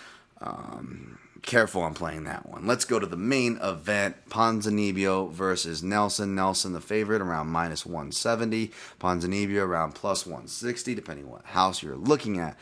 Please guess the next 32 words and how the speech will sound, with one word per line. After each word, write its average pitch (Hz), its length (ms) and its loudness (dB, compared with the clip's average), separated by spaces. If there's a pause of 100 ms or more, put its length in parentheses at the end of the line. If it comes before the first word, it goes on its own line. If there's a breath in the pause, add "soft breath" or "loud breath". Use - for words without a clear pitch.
(440 loud breath)
Uh, 71 200 0
I 101 80 2
love 123 280 4
Ponzinibbio 120 760 4
in 101 60 2
his 90 140 -2
pressure 110 400 4
game 104 300 2
here. 80 280 -2 (920)
And, 101 340 0
uh, 98 440 4
I 101 80 4
could 131 340 2
see 123 200 4
him 123 180 4
making 107 360 2
it 113 180 0 (240)
a 92 240 0 (340)
difficult 104 720 -2
fight - 880 0 (600 loud breath)
if 107 280 0
he 107 100 -2
can 101 160 -2
avoid 92 380 2
the - 60 -10
counter 87 340 0
crosses 85 480 2
and 78 100 -10
takedowns 80 460 -2
of 64 100 -12
Nelson. 85 460 -2
But 135 240 4